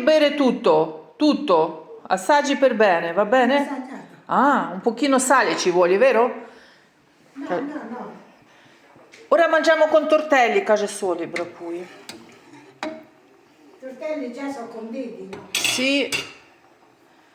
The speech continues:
Speaker 1: Sì.
Speaker 2: E allora il sale sta bene così.
Speaker 1: Sì, sì, ora vedrai che... Poi formaggio, eh. Anche formaggio dopo si mette.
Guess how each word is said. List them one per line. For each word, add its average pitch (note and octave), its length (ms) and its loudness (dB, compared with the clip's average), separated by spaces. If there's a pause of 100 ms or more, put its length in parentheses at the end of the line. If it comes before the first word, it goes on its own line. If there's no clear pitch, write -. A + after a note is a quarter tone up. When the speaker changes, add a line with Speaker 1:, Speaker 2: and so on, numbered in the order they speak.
(380)
Speaker 1:
Sì. - 540 -10
Speaker 2:
E B3 100 -16
allora D#4 220 -10
il A#3 100 -12
sale C4 280 -12
sta A3 140 -14
bene A3 420 -16
così. - 120 -16 (320)
Speaker 1:
Sì, - 20 -6
sì, B3 240 -8
ora A#3+ 260 2
vedrai A#3+ 400 2
che... A3+ 460 0
Poi B3+ 120 -2
formaggio, F#3+ 760 -4
eh. G#3 160 -4 (460)
Anche B3 260 -2
formaggio A3 600 2
dopo F#3+ 280 4
si - 160 0
mette. D3 720 -2